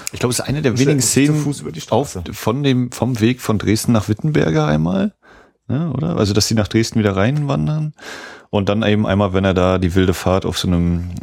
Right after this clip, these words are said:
Speaker 1: äh, Wagen macht, den er nicht wirklich, äh, bremsen kann.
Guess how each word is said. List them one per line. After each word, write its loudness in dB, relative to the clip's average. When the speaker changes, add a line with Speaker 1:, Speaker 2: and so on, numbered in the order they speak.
Speaker 1:
äh, 0
Wagen 2
macht, 0
den 0
er 4
nicht -2
wirklich, 0
äh, 4
bremsen 2
kann. -2